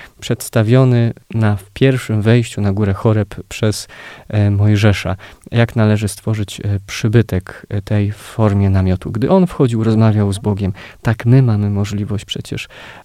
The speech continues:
podczas Eucharystii, właśnie podczas adoracji, tu spoglądania Bogu twarzą w twarz, wprost w Jego obecności. No jest jeszcze wiele różnych innych wątków z teologii, które możemy wyciągać i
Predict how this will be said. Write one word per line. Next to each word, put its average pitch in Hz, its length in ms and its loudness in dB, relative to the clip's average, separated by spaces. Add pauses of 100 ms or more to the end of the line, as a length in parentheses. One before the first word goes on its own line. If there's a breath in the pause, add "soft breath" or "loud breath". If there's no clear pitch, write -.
(140)
podczas - 420 -4
Eucharystii, 104 580 -2
właśnie 98 240 -4
podczas - 380 -6
adoracji, 101 600 0
tu 127 140 -2
spoglądania 113 680 2 (220)
Bogu 120 440 2
twarzą 110 440 0
w - 80 -8
twarz, - 260 -6
wprost - 440 -6
w 110 40 -4
Jego 123 240 2
obecności. 117 680 -2 (480 loud breath)
No 131 140 4
jest 135 200 0
jeszcze 131 240 -2
wiele 135 300 4
różnych 127 420 2
innych 123 340 4
wątków 135 540 0 (360 loud breath)
z - 120 -14
teologii, 139 520 4
które 113 220 -2
możemy 113 380 2
wyciągać 113 640 0 (420 loud breath)
i 123 220 0